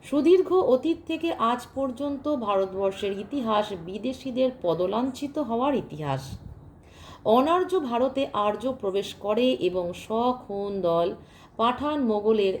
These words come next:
এক দেহে লীন হওয়া, বিদেশিদের জয়োল্লাস, জয়ধ্বতের সামনে অসহায় ভারতবাসী।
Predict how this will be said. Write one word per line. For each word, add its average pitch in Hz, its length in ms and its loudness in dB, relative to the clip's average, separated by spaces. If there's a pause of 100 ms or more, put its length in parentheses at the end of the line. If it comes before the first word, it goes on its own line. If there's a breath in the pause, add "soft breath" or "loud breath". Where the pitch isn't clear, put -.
এক 208 300 0
দেহে 220 260 -2
লীন 190 320 -2
হওয়া, 170 440 -2 (360 loud breath)
বিদেশিদের 233 680 2
জয়োল্লাস, 185 720 2 (240)
জয়ধ্বতের 196 680 0
সামনে 190 640 -4
অসহায় 175 460 -2
ভারতবাসী। 139 680 0